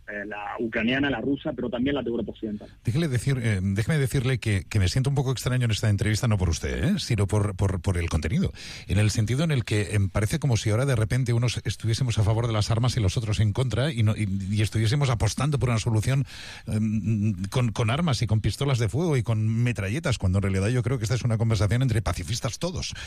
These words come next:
Speaker 2: eh, en, en donde la, el arma no es tanto un objeto de ataque, al menos argumental, sino más bien un objeto de,
Speaker 1: Sí.
Speaker 2: de defensa, ¿no?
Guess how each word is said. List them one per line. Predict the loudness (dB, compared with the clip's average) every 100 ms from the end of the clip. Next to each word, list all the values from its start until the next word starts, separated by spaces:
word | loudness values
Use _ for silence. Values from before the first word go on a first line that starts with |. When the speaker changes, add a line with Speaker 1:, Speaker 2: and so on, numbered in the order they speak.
| -12 -12 -4
Speaker 2:
eh, | -2 -2 -2 0
en, | 2
en | 2
donde | 2 2 2
la, | 0 0
el | 0 2
arma | 2 0 2
no | 0
es | 0
tanto | 0 0 0 -2 -4 -10 -2
un | 0
objeto | 0 -2 -2 -2 0
de | -2
ataque, | -2 -6 -6 -4
al | -2
menos | 0 2
argumental, | 2 2 2 2 0
sino | 2 2
más | 2 2
bien | 0
un | 2
objeto | 0 0 0 0
de, | 0
Speaker 1:
Sí. | -2 -6 -6
Speaker 2:
de | -2 -2
defensa, | 0 -2 -2 -2
¿no? | -4